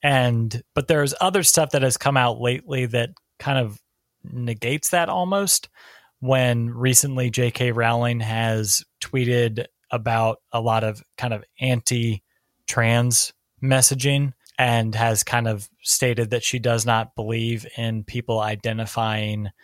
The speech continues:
as man or woman. Like, basically, whatever you have between your legs is what you are, and there's no way around how you feel and what you think. And has even said in a couple tweets, like,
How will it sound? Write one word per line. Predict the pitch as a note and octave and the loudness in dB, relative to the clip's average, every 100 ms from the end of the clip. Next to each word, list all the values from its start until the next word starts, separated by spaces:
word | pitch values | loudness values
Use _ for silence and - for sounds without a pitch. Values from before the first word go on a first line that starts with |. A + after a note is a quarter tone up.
| _ _ _ | _ _ _
as | A2 G#2+ G#2+ G#2 | -2 0 -2 -2
man | A2+ A2 G#2+ | -2 0 -2
or | |
woman. | G2+ G#2+ A2+ A#2 A#2+ A2 - | -4 -2 0 0 0 -4 -4
Like, | A2+ G#2 - | -4 -4 -2
basically, | A#2 A2+ A2+ - A2 G#2+ G2+ _ - _ _ | -2 -2 -4 -4 -2 -2 -4 _ -20 _ _
whatever | A#2 A2 A2 A2+ A2+ A2 A#2 - _ - | 0 2 2 2 2 0 -2 -8 _ -10
you | B2+ B2 A2 | -2 0 0
have | A#2 A2+ A2+ G2+ | 2 2 2 -2
between | A#2+ C3 A#2 | -4 -2 0
your | A2 | 0
legs | G#2 G#2+ A2 G#2 | 0 0 0 -4
is | G#2+ | -2
what | A2+ - | -2 -2
you | A2+ G#2 | -2 0
are, | G#2 A2+ A2+ | 2 2 2
and | A2 | 0
there's | G#2+ G2+ | -4 -2
no | A#2 | -2
way | A2 A2 | 0 0
around | G#2 G#2+ G#2+ G#2+ A2 G2+ _ _ _ _ _ _ - | 0 0 2 0 -2 -8 _ _ _ _ _ _ -2
how | A#2+ | 2
you | A2+ G#2+ | 2 2
feel | G#2 B2+ A2+ A2+ | -2 -2 0 2
and | A2+ G#2+ | 0 0
what | A2 - | -2 -4
you | G2+ | -6
think. | - A2+ C3 - - _ _ C3+ | -2 -2 -2 -6 -16 _ _ 0
And | B2 | 0
has | A#2+ | 2
even | C3 A#2+ A2 | 0 0 2
said | - A#2 | 2 2
in | A2+ | 0
a | A2+ | -4
couple | - A#2 A2 | -4 -6 -6
tweets, | - - A#2 G#2+ - | -10 -6 -4 -2 -4
like, | A#2+ G#2+ G#2 | -2 -2 -4